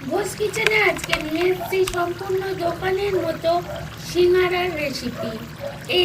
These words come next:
রেসিপি আপনারা প্রথম থেকে শেষ পর্যন্ত দেখুন, লাইক করুন আর অনেক অনেক। সিঙ্গারার ভিতরের মশলাটা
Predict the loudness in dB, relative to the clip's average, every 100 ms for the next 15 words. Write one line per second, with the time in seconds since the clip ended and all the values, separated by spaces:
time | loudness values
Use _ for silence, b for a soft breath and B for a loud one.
0 | 2 0 -2 -2 0 2 2 2 -2 -2
1 | -2 -2 0 2 2 2 -2 -4 -4 -4
2 | -4 -4 0 -2 -2 -4 -2 -4 -2 0
3 | 0 -2 -10 -12 -10 -10 -4 0 2 2
4 | -2 -4 0 2 2 0 -6 -14 -16 -16
5 | -8 -4 -2 -4 -6 0 2 2 0 -4
6 | -6 -8 -12 -8 -4 -2 -2 0 2 0
7 | 0 0 4 4 2 2 0 2